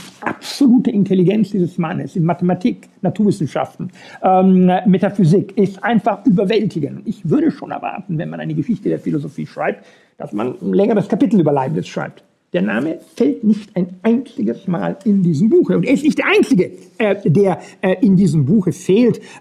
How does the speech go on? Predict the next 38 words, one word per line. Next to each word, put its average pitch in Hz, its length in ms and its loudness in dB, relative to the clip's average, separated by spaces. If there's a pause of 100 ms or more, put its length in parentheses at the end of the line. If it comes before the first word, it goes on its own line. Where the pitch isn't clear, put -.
Ähm, 190 300 2
äh, - 20 4
äh, 175 160 2 (540)
andere 202 360 2 (220)
Denker, 185 640 0 (200)
äh, 196 80 0
die 160 120 4
es - 100 -4
nicht - 180 0
in, 165 140 2 (260)
äh, 180 340 -2
äh, - 40 -6
die 180 100 4
nicht 202 200 2
vorkommen, 196 480 2
sind 175 200 4
Empedokles, 180 600 2
Anaxagoras, 170 880 -2
Gorgias, 160 560 0
Chrysippus, 175 720 2
Lucret, 175 420 2
Sextus - 400 -8
Empiricus, 185 640 0
Proklos, 196 480 -2
Eriugena, 180 640 0 (180)
Meister 190 420 -2
Eckhart, 185 320 0
Nikolaus 190 480 2
Cusanus 151 640 0 (200)
und 277 160 4
viele, 302 280 4
viele 247 240 2
andere 160 320 0
mehr. 143 220 -4 (180)
Die 349 100 -6
erscheinen 175 420 0
gar 131 200 0
nicht. - 160 -18